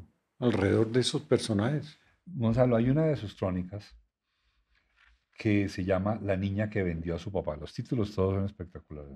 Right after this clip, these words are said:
Speaker 2: ¿no? Esto es Bogotá, veinte veinte. El epígrafe dice, "Los padres son los huesos con los que los hijos afilan sus dientes". Peter Ustinov, ese es el epígrafe.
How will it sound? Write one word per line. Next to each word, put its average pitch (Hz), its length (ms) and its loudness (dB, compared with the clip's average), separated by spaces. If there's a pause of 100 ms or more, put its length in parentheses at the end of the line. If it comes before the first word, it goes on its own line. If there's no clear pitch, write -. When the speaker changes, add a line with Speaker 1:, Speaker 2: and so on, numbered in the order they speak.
Speaker 2:
¿no? 92 180 -12 (460)
Esto 90 260 -2
es 98 60 -2
Bogotá, 101 500 2
veinte 95 300 -4
veinte. 98 400 -4 (500)
El 95 180 0
epígrafe 143 720 0 (600)
dice, 92 380 -4
"Los 101 220 -2
padres 113 400 4
son 127 220 0
los 123 160 2
huesos 120 500 0 (340)
con 101 140 2
los 92 160 0
que - 100 -6
los 87 220 -2
hijos 107 360 -2
afilan 98 440 0
sus 90 240 -6
dientes". 73 460 -6 (320)
Peter 101 260 4
Ustinov, 101 460 -2 (460)
ese 85 180 -16
es 76 80 -14
el 82 80 -8
epígrafe. - 340 -16